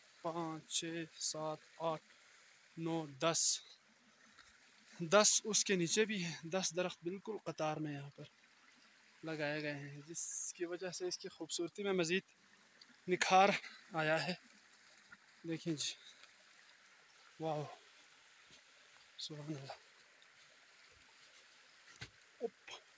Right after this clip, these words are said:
मैं गिरने वाला था, बाल बाल बच गया। देखिए, हम ये बीच में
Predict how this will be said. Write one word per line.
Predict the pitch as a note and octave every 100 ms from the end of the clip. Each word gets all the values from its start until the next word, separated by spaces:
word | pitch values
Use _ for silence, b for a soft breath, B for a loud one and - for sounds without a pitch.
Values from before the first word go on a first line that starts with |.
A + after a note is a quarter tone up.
| - - - - - - -
मैं | E3 D3+
गिरने | D#3 D#3
वाला | E3+ D#3 D3
था, | D#3+
बाल | D3 D3
बाल | D3 C#3+
बच | D3 C#3 -
गया। | D3 - - - - - - - - - - - - - -
देखिए, | G#3 A3 A#3+
हम | G#3+ A3+
ये | A3+ A3+
बीच | E3+ G3 A3 G#3+ -
में | G#3